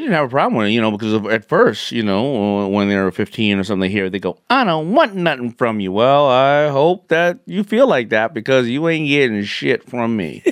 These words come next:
<laughs> And the reason why is for various different reasons. Um, um, because first of all, I don't want a man in their life going, "I wanna marry this woman 'cause when dad croaks, we'll be all right."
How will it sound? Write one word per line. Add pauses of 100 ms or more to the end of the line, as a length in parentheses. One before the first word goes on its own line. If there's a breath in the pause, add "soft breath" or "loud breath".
<laughs> (720 loud breath)
And
the
reason
why
is
for
various
different
reasons.
Um,
um, (800)
because
first
of
all,
I
don't
want
a (120)
man
in
their
life
going,
"I
wanna
marry
this
woman
'cause
when
dad
croaks,
we'll
be
all
right."